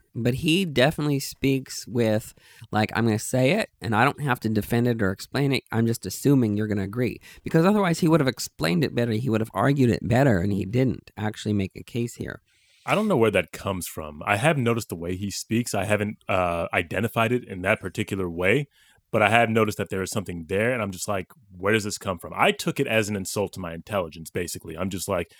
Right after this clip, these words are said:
Speaker 2: "Do you really think we're not going to, we're just gonna let that slide?" I, I don't know if I would, uh, phrase that as an entitlement to people's agreement, but I certainly would identify it in some way. I, I simply identify it as,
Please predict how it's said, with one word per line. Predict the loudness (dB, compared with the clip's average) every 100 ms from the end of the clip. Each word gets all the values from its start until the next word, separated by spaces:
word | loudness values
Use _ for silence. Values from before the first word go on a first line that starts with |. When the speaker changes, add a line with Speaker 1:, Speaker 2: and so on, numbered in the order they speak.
| _ 0
Speaker 2:
"Do |
you | 0
really | 2 0
think | 0 0
we're | 0
not | 2 0
going | 0 2 0 0
to, | 2 2 0
we're | -4
just | -2
gonna | 0 2
let | 2
that | 2 -2
slide?" | -6 -6 -2 0 0 -6 -20 -18 0
I, | 2 4
I | 4
don't | 4 4 4
know | 4
if | 2 4
I | 2
would, | 4 2 0 -2
uh, | -4 -4 -4 -6 -8 -12 _ _ _ _ _
phrase | 2 4 4
that | 4 4 2
as | -2 -4
an | -6 -6
entitlement | -2 0 0 -2
to | -2
people's | -2 -2 -4
agreement, | -6 -4 -2 -2 -6 -8 0
but | 0 2
I | -2
certainly | 0 2 2 0 -2
would | -4 2 4 6 4 0 _ _ _ _ _ -2
identify | 0 2 0 2 0 0
it |
in | -2 -4
some | 2 2 2
way. | -6 -12 -4
I, | 4 4 6 2
I |
simply | 4 0 0
identify | 0 0 -4 -4 -2 -2
it | -4 -6
as, | -6 -4 -4 -4 -6